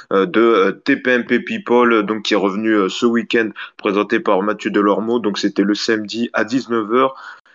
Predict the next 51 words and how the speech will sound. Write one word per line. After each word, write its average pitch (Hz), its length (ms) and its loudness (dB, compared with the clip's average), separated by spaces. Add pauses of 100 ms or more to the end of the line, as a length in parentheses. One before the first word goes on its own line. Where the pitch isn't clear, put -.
(100)
Euh, 117 80 0
bon, 113 280 4
les 117 300 4
scores 123 420 0
sont 110 200 -4
pas, 110 300 2
euh, 98 260 0 (240)
sont 101 140 0
pas 110 180 0
très 117 160 -2
extraordinaires, 107 720 -2
hein. 107 240 0
La 98 100 -2
première 107 380 -4
partie, 107 380 -6
trois 110 240 0
cent 110 200 -4
mille, 110 380 0 (380)
euh, 95 80 -4
téléspectateurs, 104 800 -2
soit 104 260 2
un 113 80 0
virgule 110 380 -4
cinq 107 260 -4
pour - 180 -12
cent 107 140 0
du 101 180 -6
public, 113 460 -2
et 110 60 2
la 101 100 0
seconde 104 400 -4
partie, 123 480 -2 (260)
cinq 113 200 -2
cent 117 300 -2
trente-trois 107 420 -2
mille 107 200 -2
téléspectateurs, 104 800 0
soit 98 200 0
deux 117 160 -2
virgule 110 360 -2
six 113 180 -4
pour 101 240 -8
cent, 101 200 -4 (520)
euh, 92 160 2
du, 117 320 4
euh, 104 140 6
public. 113 480 0
Donc 110 180 -2
c'est 113 160 0
le 110 120 4
samedi. 110 480 -2